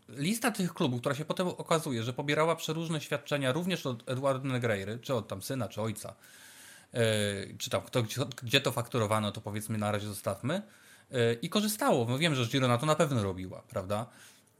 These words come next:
E, więc, e, gdy się skupimy na tym wszystkim, no to jak wiemy, już żeśmy o tym rozmawiali, no każdy klub praktycznie ma kogoś takiego. E, oczywiście problemem jest to, że my wybraliśmy kogoś, no, absurdalnego wręcz do, do, do, do tej roli, no bo nie dość, że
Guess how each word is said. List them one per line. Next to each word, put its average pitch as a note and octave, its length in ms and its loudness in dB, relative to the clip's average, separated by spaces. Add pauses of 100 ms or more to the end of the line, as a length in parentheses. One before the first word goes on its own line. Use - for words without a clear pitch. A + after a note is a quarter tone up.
(140)
E, A#2+ 200 4
więc, B2+ 520 0
e, C#3 40 -2 (1120)
gdy C#3 180 -2
się D3+ 120 0
skupimy E3 480 2
na A#2+ 100 4
tym A#2+ 140 0
wszystkim, B2 420 -4
no D#3 80 -2
to C#3 200 -2 (160)
jak E3+ 220 2
wiemy, E3+ 260 4
już F#3+ 100 -2
żeśmy G#3+ 240 2
o G3+ 40 2
tym G3+ 120 2
rozmawiali, G3 420 4
no C3+ 80 2
każdy F3+ 280 2
klub B2 220 0
praktycznie B2 420 -2
ma B2 100 2
kogoś A#2+ 280 -2
takiego. F#2 480 -4 (800)
E, A#2+ 40 -4 (720)
oczywiście C#3 380 -4
problemem A#2+ 400 4
jest B2+ 160 2
to, G#2+ 120 4
że A#2+ 180 2
my A#2+ 120 6
wybraliśmy A2+ 480 4
kogoś, G#2+ 300 -2
no, C3 160 -2 (260)
absurdalnego E3 800 6
wręcz G#2+ 260 4
do, A2 80 0 (240)
do, A#2+ 120 2
do, A#2+ 160 6 (100)
do A#2+ 100 2
tej A#2 160 4
roli, G#2+ 220 4
no B2 100 2
bo B2+ 80 2
nie C#3+ 120 4
dość, C3 140 4
że A2 300 2